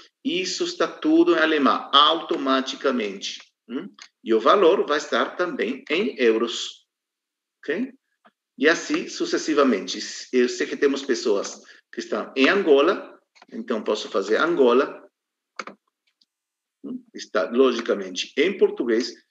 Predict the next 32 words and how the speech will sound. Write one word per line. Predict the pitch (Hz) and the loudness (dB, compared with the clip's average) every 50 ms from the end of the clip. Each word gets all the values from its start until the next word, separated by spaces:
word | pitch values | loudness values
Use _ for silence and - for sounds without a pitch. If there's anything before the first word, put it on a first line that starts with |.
| _ _ _ | _ _ _
e | - 123 | -2 0
o | 160 170 | 2 2
valor | 170 165 147 131 123 131 | 4 4 6 6 6 4
vai | 139 139 | 4 2
estar, | 135 - 156 156 156 - | 0 2 2 0 2 0
em, | 175 180 185 180 | -2 -2 -2 -2
nesse | 175 165 - - | -4 -4 -4 -2
caso, | - 151 143 143 127 147 | 2 4 4 4 2 2
na | 143 147 143 | 0 0 -2
Angola, | 143 135 135 131 139 147 - - | 0 4 4 4 4 4 2 0
em | 147 156 156 | -2 0 0
dólares. | 131 123 95 82 71 - - - - - - _ _ _ _ _ | 2 2 2 0 -2 -6 -10 -14 -16 -18 -20 _ _ _ _ _
Ok? | - 160 202 247 247 - - _ _ _ _ _ _ _ _ _ _ _ _ _ _ | -2 0 0 0 -2 -4 -10 _ _ _ _ _ _ _ _ _ _ _ _ _ _
Ou | - - 139 | -6 -4 -4
seja, | - - 160 156 151 143 160 156 160 156 - - 123 | 0 2 2 2 4 4 4 4 4 2 -2 -6 -6
vocês | 131 135 - - 139 - | -6 -4 -4 -4 -6 -2
podem | - - 143 139 139 143 139 131 | 2 4 4 4 4 2 -2 0
ver | 127 127 123 127 120 - - | 2 4 4 4 2 2 -2
aqui | 120 120 - - 117 | -2 -2 -2 -4 -4
no | 113 113 113 110 110 107 - - | -2 -2 0 0 0 0 -2 -4
que | - | -6
chama | - - 123 117 113 | -4 -4 -2 -2 -4
checkout, | 117 - - 143 - - 147 170 233 - - - 143 | -4 -2 0 0 2 4 2 2 2 0 -2 -4 -4
na | 127 - - - | -4 -4 -2 -2
inscrição, | 127 - - - - - 147 135 - - 139 131 135 139 139 - - - - _ _ _ _ | -2 0 -2 -2 -4 -6 -8 -8 -4 0 0 0 0 -2 -6 -12 -20 -20 -20 _ _ _ _
que | - 131 120 | -2 -2 0
já | 117 147 151 - - 147 | 2 2 0 0 0 -2
o | 127 | -4
sistema | - - 160 - - - 143 127 131 139 135 - | -2 -4 -8 -8 -2 2 2 2 2 0 -4 -4
vai | - 135 123 127 | -2 0 0 0
se | 127 - - 127 127 - - | 0 0 0 0 0 0 0
adaptando | 117 120 120 117 120 113 - - 113 107 104 104 101 107 117 - - - | 0 0 0 0 -2 -4 -4 -4 -4 -4 -4 -2 -2 -2 -2 -2 -6 -14